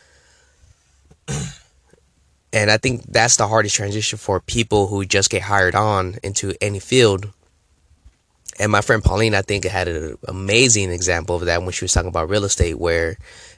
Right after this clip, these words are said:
kind of that number of how many people actually wind up quitting because it's not what they expect. Same thing with twenty-four Hour Fitness. So many people wind up quitting because it's not what they expect. I tell people realistically, you can make a good living if you're willing to hustle.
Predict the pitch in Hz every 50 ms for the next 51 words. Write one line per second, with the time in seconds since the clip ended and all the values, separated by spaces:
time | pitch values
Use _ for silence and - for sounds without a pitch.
0 | _ - - 107 107 98 92 87 85 92 98 104 104 98 98 92 92 87 85 -
1 | - 98 95 98 98 95 - 104 95 - 95 90 90 - - 92 92 92 90 82
2 | - - - - 127 123 117 98 95 92 98 101 - _ _ _ _ _ _ _
3 | _ _ _ _ - 110 104 - 107 101 98 95 92 92 87 - 98 95 92 90
4 | 87 90 - 90 80 80 - - - - - - 78 78 - - - - - -
5 | _ - - - 131 120 120 110 107 95 95 - - 98 90 - - 87 92 -
6 | 92 85 85 - - 98 98 98 95 - 101 90 90 90 90 82 80 - - -
7 | - - 131 117 104 95 92 - 90 90 82 - 92 95 92 87 90 92 87 -
8 | 76 71 85 - - - - - 65 64 - - - _ _ _ _ - - -
9 | - - - _ _ _ - - 139 156 - 160 131 135 120 - 113 104 95 95
10 | 95 92 90 - - - 90 82 85 85 - - - 104 117 123 - 131 120 104
11 | 104 101 - 95 90 101 95 90 90 92 92 85 90 92 92 - - 85 90 -
12 | - 98 95 90 92 92 87 82 80 90 87 76 - - - - -